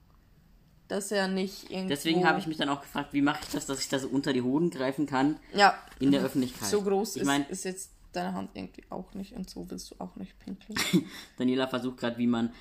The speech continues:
Speaker 2: mit fünf Fingern verteilt
Speaker 1: <laughs>
Speaker 2: alle Punkte abdecken kann.
Speaker 1: Ja.
Speaker 2: Ich mein, ich weiß auch allgemein noch nicht, ob ich den in der Öffentlichkeit benutzen würde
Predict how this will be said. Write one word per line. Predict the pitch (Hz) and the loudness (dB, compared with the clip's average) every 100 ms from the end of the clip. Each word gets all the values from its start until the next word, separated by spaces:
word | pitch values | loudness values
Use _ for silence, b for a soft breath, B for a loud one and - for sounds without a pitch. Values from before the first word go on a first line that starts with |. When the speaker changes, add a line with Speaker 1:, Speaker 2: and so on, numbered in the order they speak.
| B - | B -2
Speaker 2:
mit | 120 113 | -2 0
fünf | 131 131 131 | 0 0 2
Fingern | 135 139 135 | 2 4 4
verteilt | 135 123 - 127 131 143 262 277 | 0 -2 2 4 4 4 2 4
Speaker 1:
<laughs> | 359 - | 4 6
Speaker 2:
alle | 131 143 | 6 6
Punkte | 139 143 143 135 110 | 6 4 4 2 -2
abdecken | 127 - 123 - 156 | -4 -2 -2 2 0
kann. | 151 147 151 196 - - - - - - - _ - 320 B 415 415 320 220 | 2 6 8 6 4 -10 -20 -20 -20 -18 -20 _ -12 -10 B -4 -2 -4 0
Speaker 1:
Ja. | 208 180 180 190 - | 6 8 6 0 -2
Speaker 2:
Ich | 147 | 2
mein, | 175 139 | 2 0
ich | 165 | 0
weiß | 156 160 160 | 2 2 0
auch | 147 | 0
allgemein | 147 160 160 143 | 2 2 2 2
noch | 147 | 2
nicht, | 143 139 | 0 -2
ob | 127 | -4
ich | - | 0
den | 123 123 | 0 0
in | 123 | 0
der | 113 | 0
Öffentlichkeit | 120 127 123 107 | -4 -6 -6 -4
benutzen | 120 120 - 135 123 - - | -2 -2 -2 -2 -4 -6 -6
würde | 117 123 135 143 - | -2 2 2 2 -2